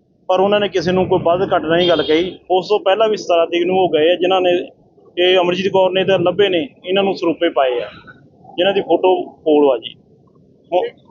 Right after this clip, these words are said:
Speaker 2: ਇੱਕ ਹੋਰ ਇਲਜ਼ਾਮ ਲੱਗ ਰਿਹਾ ਕਿ ਪੰਦਰਾਂ ਦਿਨ ਤੋਂ ਬਾਅਦ ਤੁਸੀਂ ਤੇ ਪੰਡਤ ਨੂੰ ਟਿਕਟ ਨਹੀਂ ਦੇ ਰਹੇ, ਇਹ ਕੀ ਮਾਮਲਾ?
Speaker 1: ਇਹ, ਇਹ ਜਿਹੜਾ ਜੀ, ਅਹ, ਲਿਆਂਦਾ, ਪੰਡਤ ਲਿਆਂਦਾ, ਬਾਬਾ ਲਿਆਂਦਾ, ਬਾਬਾ ਭੁਪਿੰਦਰ ਸਿੰਘ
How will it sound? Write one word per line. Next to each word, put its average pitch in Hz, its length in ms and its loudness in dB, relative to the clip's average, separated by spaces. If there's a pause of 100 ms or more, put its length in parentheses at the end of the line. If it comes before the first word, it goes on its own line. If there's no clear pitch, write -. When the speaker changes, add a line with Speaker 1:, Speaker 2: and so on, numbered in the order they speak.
(240)
Speaker 2:
ਇੱਕ 466 100 -6
ਹੋਰ 480 320 0
ਇਲਜ਼ਾਮ 466 440 -4
ਲੱਗ 220 240 -2
ਰਿਹਾ 247 100 2
ਕਿ - 340 -10
ਪੰਦਰਾਂ 220 260 -4
ਦਿਨ 233 120 -2
ਤੋਂ 240 120 -4
ਬਾਅਦ 240 160 0
ਤੁਸੀਂ - 240 -20
ਤੇ - 120 -14
ਪੰਡਤ 440 220 0
ਨੂੰ 453 120 0
ਟਿਕਟ 466 320 2
ਨਹੀਂ 427 100 0
ਦੇ 370 200 0
ਰਹੇ, 381 380 -2
ਇਹ 415 60 -8
ਕੀ 381 180 -20
ਮਾਮਲਾ? - 840 -6
Speaker 1:
ਇਹ, 202 300 2
ਇਹ 220 60 0
ਜਿਹੜਾ 226 200 4
ਜੀ, 233 80 -4
ਅਹ, 180 360 -2
ਲਿਆਂਦਾ, 175 320 2
ਪੰਡਤ 185 380 -2
ਲਿਆਂਦਾ, 180 220 2
ਬਾਬਾ 170 280 0
ਲਿਆਂਦਾ, 170 260 0
ਬਾਬਾ 185 280 0
ਭੁਪਿੰਦਰ 190 400 0
ਸਿੰਘ 170 260 -2